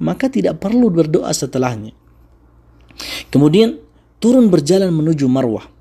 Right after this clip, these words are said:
Apabila di tengah jalan melihat dua lampu hijau, maka dianjurkan bagi lelaki untuk berlari kencang dari lampu pertama hingga melewati lampu kedua,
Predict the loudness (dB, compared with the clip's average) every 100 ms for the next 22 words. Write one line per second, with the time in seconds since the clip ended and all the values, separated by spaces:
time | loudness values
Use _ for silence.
0 | _ _ -20 -18 -8 -2 2 4 4 2
1 | 0 -2 -2 0 2 2 2 0 -2 -4
2 | -4 -4 -2 -2 -2 -4 -4 -2 0 2
3 | 0 -4 _ _ _ -10 -2 2 2 2
4 | 0 0 -2 -2 -2 0 0 -2 -6 -4
5 | -4 -4 -6 -6 -4 -4 -2 -2 -2 -2
6 | -2 -2 -2 -4 -14 _ 0 2 4 2
7 | 0 -2 -4 -6 -4 -2 0 0 0 -2
8 | 0 0 0 -2 -2 -6 -2 2 4 4
9 | 0